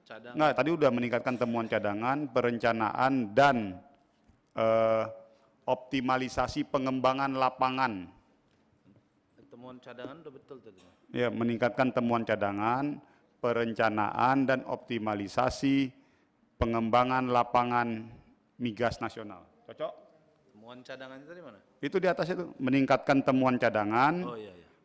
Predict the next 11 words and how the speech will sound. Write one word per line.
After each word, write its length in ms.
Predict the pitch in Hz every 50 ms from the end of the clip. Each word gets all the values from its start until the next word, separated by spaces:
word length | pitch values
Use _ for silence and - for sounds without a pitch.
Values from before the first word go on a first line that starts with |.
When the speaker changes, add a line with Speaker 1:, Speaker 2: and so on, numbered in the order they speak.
| _
Speaker 2:
perencanaan 1200 | _ - 127 127 127 127 123 123 110 123 117 117 113 107 98 101 120 123 135 147 147 147 143 117
dan 160 | 107 131 135 120
optimalisasi 1040 | - 143 127 - - 131 120 113 113 110 107 107 104 - 135 131 127 - 139 139
pengembangan 560 | - - 117 117 117 113 110 117 117 113 117 113
lapangan 480 | 110 107 107 - 113 113 110 110 110
migas 320 | 107 107 98 98 110 104 -
Speaker 1:
Iya, 80 | - 104
Speaker 2:
nasional. 380 | 95 95 101 98 95 90 87 87 87 _
Speaker 1:
dan 320 | _ 117 127 131 139 139 127 110 _ _ _ _ 107
mem-, 320 | 113 113 113 113 98 110 _ _ _ _
itu 240 | 120 113 139 147